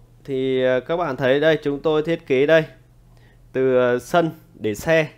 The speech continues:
ra. Thì các bạn thấy ở cổng là đã có hệ ban công mà anh có thể trồng hoa ở trên, ờ, ngay cổng của tầng một rồi.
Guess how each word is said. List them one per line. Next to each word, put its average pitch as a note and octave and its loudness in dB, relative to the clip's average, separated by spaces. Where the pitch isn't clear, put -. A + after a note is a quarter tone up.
ra. D3 -4
Thì A2+ -10
các C#3 -6
bạn C3 -4
thấy B2 -4
ở A2+ -4
cổng B2+ 0
là A2 -10
đã G#2+ -4
có A#2 -6
hệ C#3+ -14
ban C3 -6
công D3 -2
mà A2 -8
anh B2+ -10
có C3 -8
thể B2 -8
trồng G#2 -10
hoa D3+ 0
ở G2 -20
trên, C#3+ -2
ờ, B2+ -2
ngay C3+ -4
cổng F#2 -4
của F#2 -8
tầng G#2+ -10
một A#2 -6
rồi. A#2+ -2